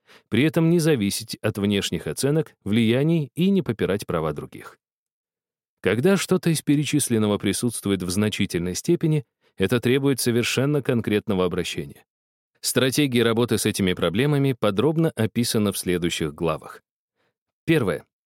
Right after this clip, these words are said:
О том, что клиент считает долгом, в главе восьмой. Второе. О перфекционизме, в главе десятой. Третье. О чувствительности к критике, в главе одиннадцатой. Четвертое.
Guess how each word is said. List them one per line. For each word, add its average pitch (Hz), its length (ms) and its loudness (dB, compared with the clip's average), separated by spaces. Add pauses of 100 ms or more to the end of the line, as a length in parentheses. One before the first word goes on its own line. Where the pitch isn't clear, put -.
(160)
О 117 120 0
том, 147 200 0
что - 180 0
клиент 107 300 2
считает 104 340 0
долгом, 107 380 -2 (160)
в 95 100 -10
главе 98 320 2
восьмой. 104 480 -2 (420)
Второе. 143 480 0 (280)
О 127 120 0
перфекционизме, 151 920 0 (100)
в 80 140 -6
главе 95 320 2
десятой. - 560 -4 (260)
Третье. 160 520 4
О 127 100 2
чувствительности 107 800 0
к - 80 -10
критике, 151 600 -2 (100)
в 120 120 -2
главе 156 320 4
одиннадцатой. 107 600 -2 (360)
Четвертое. 147 640 0